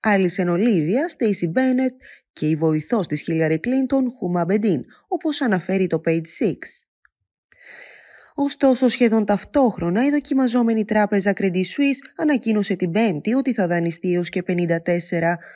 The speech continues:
δισεκατομμύρια δολάρια από την Κεντρική Τράπεζα της Ελβετίας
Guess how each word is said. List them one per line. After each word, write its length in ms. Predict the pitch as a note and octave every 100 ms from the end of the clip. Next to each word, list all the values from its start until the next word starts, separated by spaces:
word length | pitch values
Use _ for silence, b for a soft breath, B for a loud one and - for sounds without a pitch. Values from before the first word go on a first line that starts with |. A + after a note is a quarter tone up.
| B
δισεκατομμύρια 880 | G3+ F3 G3 F#3 F3+ F3+ F3+ E3+ E3
δολάρια 600 | F3 A#3+ G#3 D#3+ G#3+ C4+ B B
από 200 | E4 D#4
την 120 | D4+
Κεντρική 440 | B3+ A3 G#3+ - F#3+
Τράπεζα 420 | F#3+ F3+ F3 F3
της 180 | F3 G3+
Ελβετίας 680 | F#3 G3+ G3+ A3 E3 G#3+